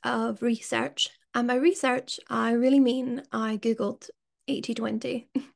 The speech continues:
Um, and what I found is that the eighty twenty approach originates from a book.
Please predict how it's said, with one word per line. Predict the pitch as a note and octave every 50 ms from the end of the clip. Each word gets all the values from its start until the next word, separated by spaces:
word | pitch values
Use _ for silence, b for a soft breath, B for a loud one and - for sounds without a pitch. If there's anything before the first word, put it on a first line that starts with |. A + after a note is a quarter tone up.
| B B B B B B B B B B _
Um, | - B3 A#3+ B3 A#3+ A#3+ A#3+ G#3+ - -
and | B3 C4
what | E4 - -
I | -
found | E4 - G#3+ F3+ F#3+ A#3 C4+ C#4 B B B B B B B _
is | A3+ A#3 A#3+ A#3 -
that | A#3+ A3+ A3 A3+ A3 G#3+ A3 - - - - - - _ _ _ _ _ _
the | - G#3+ G3+ A3+ G#3+ G#3+ - -
eighty | A3 - C4+ - -
twenty | C#4 C#4 C4+ A#3+ A#3+ A#3 - G#3+
approach | G#3+ - - A3+ G3 - - - -
originates | A#3 C4+ F4+ F4 - B3 A3+ - F3 - - -
from | - A3 A3
a | G#3
book. | G#3 - G#3 F#3 - - _ -